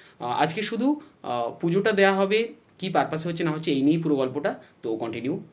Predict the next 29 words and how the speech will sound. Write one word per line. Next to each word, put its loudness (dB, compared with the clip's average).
দেখতে 2
থাকো। -14
যেমন 10
কথা 10
তেমন 12
কাজ, 8
বেরিয়ে 10
পড়লাম 12
আমি 12
আর 10
ভাই। 8
তো 12
এখন 10
বর্তমানে 10
টোটোর 6
মধ্যে 8
রয়েছি, 8
আর 12
সোজা 8
যাবো 12
বাবুরহাট, 10
তারপর 4
বাবুরহাট 10
থেকে 6
আবার 12
গাড়ি 8
ধরে 4
পৌঁছে 2
যাবো 6